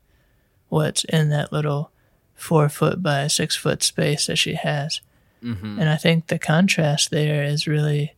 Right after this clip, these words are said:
Speaker 1: well done and something, until you mentioned it, I hadn't really thought about, but I, you know, I started piecing it together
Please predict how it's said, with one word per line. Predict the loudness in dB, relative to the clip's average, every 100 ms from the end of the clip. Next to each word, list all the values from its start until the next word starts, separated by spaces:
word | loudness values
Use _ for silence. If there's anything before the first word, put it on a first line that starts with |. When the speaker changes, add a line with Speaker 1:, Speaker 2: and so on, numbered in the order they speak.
| _ _ _ _ _ 0
Speaker 1:
well | 2 4
done | 2 2 2 2
and | 0 -2 -4 -10 _ _ -4
something, | 0 2 2 0 0 -2 0
until | 0 2 4
you | 4
mentioned | 2 2 2 2
it, | 0 0
I | 0
hadn't | 0 0
really | 0 -2 -2
thought | -2 0
about, | 0 0 -2 -2
but | -2
I, | -2 -6 -6
you | -4
know, | -2
I | -2
started | 0 -2 -2
piecing | -2 0 -2
it | -4
together | -4 -2 0 0 -2